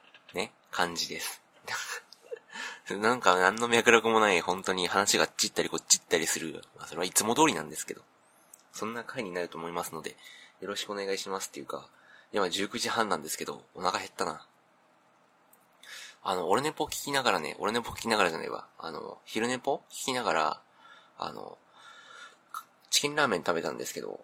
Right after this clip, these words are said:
ちょっとお腹減ったな。家に食べるものが何にもないから、コンビニ行かないといけない。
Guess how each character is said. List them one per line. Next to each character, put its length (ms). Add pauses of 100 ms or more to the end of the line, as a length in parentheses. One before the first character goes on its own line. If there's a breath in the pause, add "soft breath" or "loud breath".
(260)
ち 80
ょ 40
っ 80
と 100
お 100
腹 100
減 80
っ 40 (260)
た 100
な。 180 (1000 loud breath)
家 180
に 160
食 120
べ 80
る 60
も 100
の 100
が 80
何 160
に 80
も 120
な 100
い 40
か 120
ら、 200 (2500 loud breath)
コ 160
ン 140
ビ 80
ニ 160
行 80
か 60
な 100
い 60
と 100
い 40
け 120
な 120
い。 60